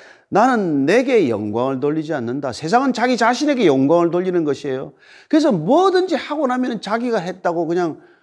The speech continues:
그냥 누군가 얘기하는 거, "이거 내가 했습니다. 이거 제가 한 겁니다." 내가 한 게 뭐가 있어요? 내 것 가지고 한 겁니까?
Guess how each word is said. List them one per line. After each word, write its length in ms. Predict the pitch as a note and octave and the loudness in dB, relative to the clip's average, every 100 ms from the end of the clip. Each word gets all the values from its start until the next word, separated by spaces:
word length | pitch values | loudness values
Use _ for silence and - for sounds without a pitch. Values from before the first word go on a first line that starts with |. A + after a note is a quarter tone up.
| _ _ _ _ _ _ | _ _ _ _ _ _
그냥 260 | C4 C4 | -4 -2
누군가 400 | G#3 C4+ C4 B3+ | 0 0 2 2
얘기하는 340 | D3+ D3+ E3 D3+ | 2 0 -2 -4
거, 60 | |
"이거 200 | - B2 | -4 -4
내가 240 | A#2+ A#2+ C#3 | 0 0 0
했습니다. 540 | C3+ D3 D3 C3 B2 - _ _ | -2 -4 -8 -8 -12 -18 _ _
이거 140 | - A#3+ | -2 -2
제가 400 | - C#3 D3 F3 | 0 2 2 2
한 120 | G3+ | 0
겁니다." 520 | A#3+ B3+ F#3+ C3+ A#2+ _ _ _ _ _ _ _ _ _ _ _ _ | -2 -2 -4 -6 -10 _ _ _ _ _ _ _ _ _ _ _ _
내가 320 | F#3 B3+ D4 | 2 4 4
한 180 | C#4 C4 | 2 2
게 120 | D4 | 2
뭐가 360 | B3 A#2+ G#2+ A2 | 0 0 0 0
있어요? 600 | A2 - F3+ F3 F3 F#3 _ _ _ _ _ _ _ _ _ _ | -2 -6 -6 -6 -8 -18 _ _ _ _ _ _ _ _ _ _
내 160 | C3+ F3+ | 0 0
것 140 | A3 | 2
가지고 320 | B3+ A#3+ A3 | 2 2 0
한 120 | F3+ | 0
겁니까? 480 | E3+ C3+ G#2 - - | 0 0 -2 -8 -16